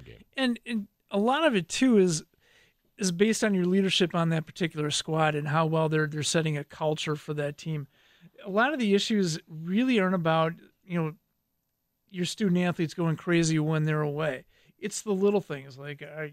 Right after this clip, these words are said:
Speaker 2: you know, are you in bed when you're supposed to be? Are your phones off? Are you getting the rest you're supposed
Speaker 1: Right.
Speaker 2: to?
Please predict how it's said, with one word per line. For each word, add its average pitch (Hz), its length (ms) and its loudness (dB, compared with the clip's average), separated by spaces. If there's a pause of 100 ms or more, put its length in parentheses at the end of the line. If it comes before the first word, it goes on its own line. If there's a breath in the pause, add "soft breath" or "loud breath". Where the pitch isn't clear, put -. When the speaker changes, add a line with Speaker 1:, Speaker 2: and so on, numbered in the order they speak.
(100)
Speaker 2:
you 160 100 -10
know, 160 220 -6 (200)
are 175 60 -4
you 175 100 2
in 165 60 2
bed 185 220 4
when 175 100 -2
you're 165 80 -2
supposed 180 340 -6
to 175 60 -10
be? 165 260 0 (340 soft breath)
Are 165 60 -10
your 156 100 -4
phones 180 420 0
off? 170 320 2
Are 160 40 -4
you 151 80 -6
getting 165 200 -2
the 165 80 0
rest 160 320 -2
you're 147 100 -10
supposed 156 400 -2
Speaker 1:
Right. 170 60 -2
Speaker 2:
to? 170 140 0